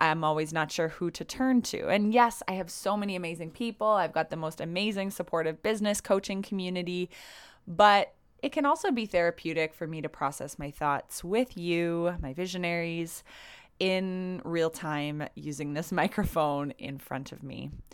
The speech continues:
So you can expect on most Wednesdays, you will receive an episode of the Visionary Diaries. And it's gonna be a little shorter, more actionable, uh, honing in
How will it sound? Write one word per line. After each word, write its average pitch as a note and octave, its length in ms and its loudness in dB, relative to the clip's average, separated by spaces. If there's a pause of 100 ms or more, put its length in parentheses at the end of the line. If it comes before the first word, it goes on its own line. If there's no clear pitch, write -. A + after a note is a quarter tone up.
(240)
So G3 520 8
you G#3 200 -2
can A3+ 180 2
expect F#3+ 640 6 (100)
on D#3+ 320 -4
most G3 420 2
Wednesdays, E3 1120 -2
you E3 240 -8
will E3 220 -4
receive D3 640 -8
an D#3 140 -6
episode C#3+ 640 -2
of D3 140 -6
the D3 80 -8
Visionary E3+ 500 -4
Diaries. C3+ 800 -4 (440)
And G#3 300 -2
it's G3+ 100 -12
gonna A#3 180 4
be A3 100 4
a F#3+ 60 6
little D#3+ 220 2
shorter, C3 600 -2
more E3+ 240 2
actionable, E3+ 920 4 (380)
uh, D3+ 200 6
honing B3+ 440 6
in F3+ 360 2